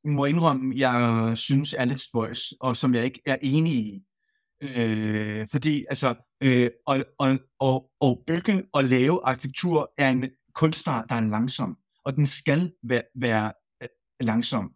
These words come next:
For dels fordi, at det er den af de forskellige kunstarter, at male og lave skulpturer og så videre, så videre,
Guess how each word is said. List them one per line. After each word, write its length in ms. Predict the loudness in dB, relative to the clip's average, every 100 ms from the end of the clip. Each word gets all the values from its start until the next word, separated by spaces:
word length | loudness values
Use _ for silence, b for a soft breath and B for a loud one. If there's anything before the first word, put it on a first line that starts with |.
| _ _ _ -2
For 80 |
dels 400 | 0 2 2 2
fordi, 340 | -4 -2 -4 -2
at 100 | -4 2
det 200 | 2 0
er 40 |
den 260 | 0 0 0
af 60 | -4
de 140 | -8
forskellige 400 | -6 -2 -2 -2
kunstarter, 640 | -2 -2 0 0 -2 -6 -10 0
at 60 | 2
male 480 | 4 4 4 2 2
og 120 | 2
lave 160 | 2
skulpturer 540 | -2 -8 -4 -2 -2 -4
og 120 | -4
så 100 | 0
videre, 140 | 0
så 120 | 0 -4
videre, 240 | 0